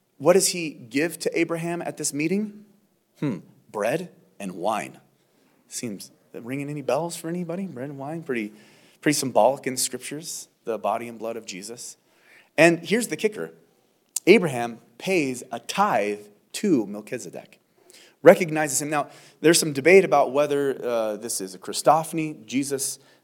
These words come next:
uh, really incarnate before he came as Jesus, or if this is a, a picture or type of Jesus. Uh, at least it's a type, a picture of Jesus, but it shows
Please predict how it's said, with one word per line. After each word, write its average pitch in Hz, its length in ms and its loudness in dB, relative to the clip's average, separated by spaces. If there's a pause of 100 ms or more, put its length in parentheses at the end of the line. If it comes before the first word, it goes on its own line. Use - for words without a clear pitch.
uh, 107 260 0
really 113 540 0
incarnate 151 680 -2
before 135 360 2
he 135 260 -8
came 135 400 -8
as 123 200 -6
Jesus, 117 460 -10 (320)
or 151 480 6
if 135 240 -4
this 131 280 -4
is 123 480 -4
a, 101 240 -2
a 104 60 -16
picture - 380 -8
or 107 40 -6
type 139 280 -2
of 107 100 -6
Jesus. 127 440 -6 (340)
Uh, - 400 -2 (720)
at 117 180 -12
least 170 400 2
it's 107 140 -8
a 107 60 -2
type, - 460 -8
a - 40 -16
picture 120 300 -6
of 82 80 -8
Jesus, - 260 -14
but 143 140 -6
it 156 80 -6
shows 160 480 4